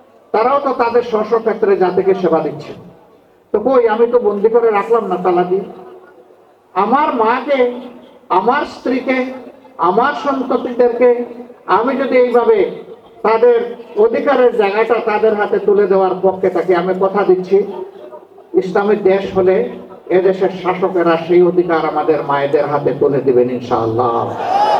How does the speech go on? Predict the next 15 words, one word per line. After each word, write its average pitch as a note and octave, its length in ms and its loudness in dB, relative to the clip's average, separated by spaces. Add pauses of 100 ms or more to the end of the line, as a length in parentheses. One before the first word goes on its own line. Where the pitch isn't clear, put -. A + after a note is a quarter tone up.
(1400)
বাড়তি A3 360 0
দুটা A#3+ 280 2
জিনিস A#3 320 0
তারা A3 180 0
ভোগ G3+ 260 0
করবেন, F#3+ 380 2 (800)
এখন G#3 320 2
যে G#3+ 160 4
দুইটার G#3+ 360 2
কোনোটাই A3 500 2
নাই। E3+ 240 0 (680)
একটি G#3+ 280 2
হচ্ছে A3 300 2
সামাজিক G3 720 0
নিরাপত্তা, A#3 800 2